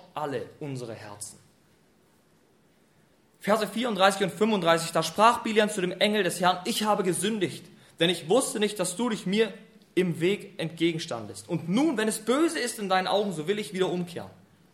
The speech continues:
Und der Engel des Herrn sprach zu Biliam, "Geh mit den Männern, aber du darfst nur das reden, was ich dir sagen werde." So zog Biliam mit den Fürsten Balaks. Ist es Reue oder Furcht, was Biliam hier empfindet? Was ist der Unterschied?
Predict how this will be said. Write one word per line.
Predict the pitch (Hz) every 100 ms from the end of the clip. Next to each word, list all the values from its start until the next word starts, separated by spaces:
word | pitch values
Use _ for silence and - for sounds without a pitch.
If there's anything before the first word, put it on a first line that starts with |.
| _ _ _ _ _ _ _ _
Und | - 120
der |
Engel | 151 208
des | 202 196
Herrn | 185
sprach | 190 160 160
zu | 151
Biliam, | 160 151 135 139
"Geh | 160
mit | 175 170
den | 165
Männern, | 151 135 131 135
aber | 127 131 151
du | 160
darfst | 160 160 165 -
nur | 156
das | 151 -
reden, | 160 165
was | 156 -
ich | 190 180
dir | 160 131
sagen | 107 98 95
werde." | 92 - - _ _ _ _
So | -
zog | 135 254 277 -
Biliam | 208 196 180
mit | 165
den | -
Fürsten | - 160 160 - 160 127
Balaks. | 104 80 - - - _ _ _ - - - - - - - - - _ _ _ - - _ -
Ist | 208 233
es | - 165
Reue | 226 277 294
oder | 233 226
Furcht, | 226 254 294
was | 247 -
Biliam | 220 190 170
hier | 160
empfindet? | 147 135 151 135 107 -
Was | 147 269
ist | 247
der | 233 247
Unterschied? | 269 269 175 120 -